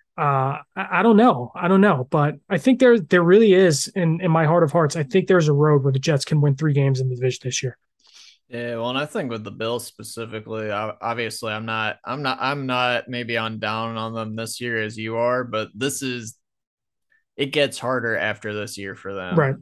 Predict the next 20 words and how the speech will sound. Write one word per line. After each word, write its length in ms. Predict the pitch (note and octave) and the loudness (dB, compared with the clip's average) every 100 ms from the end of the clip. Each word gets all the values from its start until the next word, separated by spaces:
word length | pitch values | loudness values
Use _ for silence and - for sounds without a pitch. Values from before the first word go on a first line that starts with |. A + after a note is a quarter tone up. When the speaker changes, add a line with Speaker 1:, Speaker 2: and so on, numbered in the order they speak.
| - | -10
Speaker 2:
The 80 | |
Josh 300 | A#2 B2+ B2+ | -4 -4 -2
Allen 280 | B2+ A#2+ B2 | -4 -4 -6
con-, 280 | A#2 A#2 A#2 - - | -8 -8 -8 -12 -10
contract 460 | B2 A#2 A#2+ A#2 | -8 -4 -4 -6
extension 800 | A#2 - A#2 A2+ A#2 A#2 A#2 A#2+ _ | -10 -10 -8 -8 -10 -12 -12 -16 _
kicks 320 | - A#2 - | -8 -8 -8
in, 320 | A#2+ A#2 A#2 A#2 _ _ _ _ - | -12 -10 -12 -16 _ _ _ _ -10
or 240 | G#2+ G2 | -6 -6
I 80 | G2+ | -8
think 220 | G#2 A#2+ | -10 -10
it's 120 | G#2+ | -10
his 120 | A2 - | -14 -10
fifth 260 | A#2 G#2+ | -10 -10
year, 160 | A2 A2+ | -8 -8
then 160 | G#2+ | -8
the 100 | A2 | -8
extension 520 | G#2+ - A2+ A2 A#2+ A2+ | -10 -10 -12 -12 -12 -12
kicks 300 | A#2 A2 A#2 | -10 -10 -10
in. 240 | A2+ A#2 | -10 -12